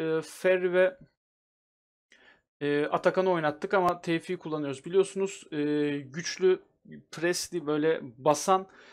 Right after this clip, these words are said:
ve, e, dinamik iki orta saha oyuncusu olarak kullanmayı düşünüyorum. E, bakalım şu an üç puanı aldık. Elli dört puanla liderlik koltuğuna oturduk. E, kendi evimizde Antalyaspor'u ağırlayacağız. Ve konuğumuz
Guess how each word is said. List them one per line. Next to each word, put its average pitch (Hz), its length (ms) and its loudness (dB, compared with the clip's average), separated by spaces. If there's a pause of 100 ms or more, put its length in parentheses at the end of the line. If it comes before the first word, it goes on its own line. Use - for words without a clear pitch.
(220)
ve, 175 320 2
e, 143 440 0
dinamik 165 540 -4
iki - 180 -4
orta 156 260 -2
saha 147 260 2
oyuncusu 139 520 -4
olarak 135 380 -2
kullanmayı 139 480 -2
düşünüyorum. 190 580 -2 (680)
E, 151 100 -2 (680)
bakalım 175 460 0 (260)
şu - 240 -6
an 143 240 -2
üç - 200 -12
puanı 139 300 -6
aldık. 165 460 2
Elli 160 240 -2
dört 170 200 -2
puanla 151 240 -4
liderlik 156 460 -2
koltuğuna 139 500 -6
oturduk. 185 580 -2 (140)
E, 147 500 2
kendi 185 280 4
evimizde 165 380 0
Antalyaspor'u 175 920 0
ağırlayacağız. 143 680 0
Ve 165 60 2
konuğumuz 170 600 -2